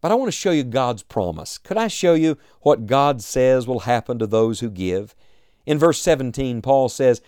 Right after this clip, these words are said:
"Not because I desire a gift." In other words, I'm not trying to get something out of you, "but I desire fruit that may abound to your account."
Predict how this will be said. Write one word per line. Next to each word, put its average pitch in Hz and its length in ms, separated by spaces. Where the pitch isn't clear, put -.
"Not 220 220
because 104 340
I 87 120
desire 101 420
a 101 60
gift." 120 520
In 165 80
other 165 140
words, 131 200
I'm 185 120
not 120 160
trying 101 240
to 90 60
get 98 240
something 120 400
out 120 120
of 113 80
you, 135 340
"but 123 160
I 214 340
desire 160 680
fruit 202 760
that 135 220
may 123 180
abound 160 1000
to - 140
your 120 500
account." - 640